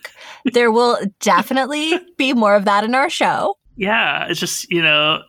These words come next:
Speaker 2: every review helps us get noticed. And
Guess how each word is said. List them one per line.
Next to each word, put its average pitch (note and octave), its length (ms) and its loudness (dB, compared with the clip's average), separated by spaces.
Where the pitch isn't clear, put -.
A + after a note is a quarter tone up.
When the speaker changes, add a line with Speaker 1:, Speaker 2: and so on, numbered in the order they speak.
Speaker 2:
every A3+ 600 0
review E3+ 400 0
helps D3 240 -6
us C#3+ 200 -4
get D3 160 -4
noticed. C3 760 -2
And C3 640 -2